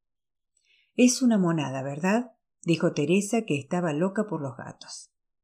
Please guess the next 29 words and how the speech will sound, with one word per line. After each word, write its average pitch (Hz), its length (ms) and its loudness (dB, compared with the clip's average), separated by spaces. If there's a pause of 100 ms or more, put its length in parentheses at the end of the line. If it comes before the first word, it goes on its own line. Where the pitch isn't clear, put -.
(440)
Se - 160 -2
acercó 214 720 2
y 190 80 4
lo 165 100 4
acarició 147 520 -2
entre 175 180 0
las 143 220 -4
orejas. - 640 -12 (720)
"No 240 160 2
parece 247 360 2
muy 208 160 4
mayor". 131 480 -2 (720)
"Ni 170 160 0
muy 156 200 0
sano", 170 560 -2
añadió 135 480 -4
Carla. 123 440 -8 (400)
"Está 196 360 0
en 220 120 4
los 175 160 2
huesos". 127 540 -6 (1200)
"¿Tenemos 226 380 4
algo 233 200 2
para 202 220 0
darle? 226 480 -4 (720)
¿Los 156 160 -2
gatos 196 300 0
comen 175 400 0
pan?" 170 340 -2